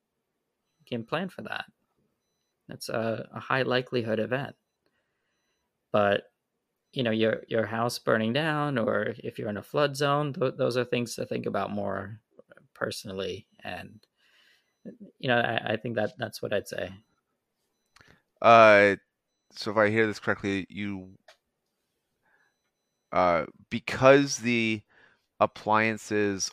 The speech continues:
Speaker 2: are likely to break at some point, the warranty is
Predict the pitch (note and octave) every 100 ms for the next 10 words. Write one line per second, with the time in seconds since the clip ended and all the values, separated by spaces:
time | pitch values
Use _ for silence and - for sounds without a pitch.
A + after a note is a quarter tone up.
0 | - G2 F#2 F#2 F#2+ A2 - G2 - F2
1 | G2 F#2 - - - F2 E2+ - D#2+ -
2 | - - _ _ _ _ _ _ _ _
3 | _ - G2 G#2 G2 F#2+ G2+ A2+ A2 G#2
4 | - G#2 F2+